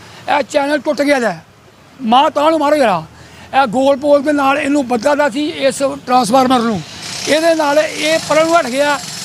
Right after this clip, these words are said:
ਜਿਹੜਾ ਟਰਾਂਸਫਾਰਮਰ ਇਹਦਾ ਚੁੱਕਾ ਬਾਹਰ ਨੂੰ ਹੈ। ਇਹ ਹਨੇਰੀ ਆਏਗੀ, ਤੂਫਾਨ ਆਏਗਾ,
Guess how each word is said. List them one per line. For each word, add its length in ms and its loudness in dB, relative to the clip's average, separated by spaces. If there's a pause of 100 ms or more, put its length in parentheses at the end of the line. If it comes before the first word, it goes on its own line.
(180)
ਜਿਹੜਾ 320 2 (300)
ਟਰਾਂਸਫਾਰਮਰ 560 0
ਇਹਦਾ 280 2
ਚੁੱਕਾ 440 -2
ਬਾਹਰ 220 4
ਨੂੰ 200 -4
ਹੈ। 80 -8 (560)
ਇਹ 140 6
ਹਨੇਰੀ 400 0
ਆਏਗੀ, 400 0
ਤੂਫਾਨ 380 2
ਆਏਗਾ, 460 2